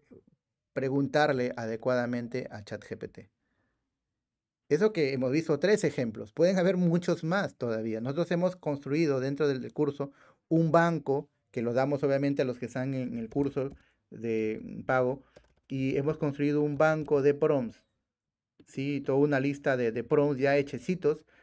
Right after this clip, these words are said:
para que tú solamente puedas utilizarlos y de esa manera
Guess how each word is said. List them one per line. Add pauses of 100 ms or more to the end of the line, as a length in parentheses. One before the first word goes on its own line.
(140)
para
que
tú
solamente
puedas
utilizarlos (440)
y
de
esa
manera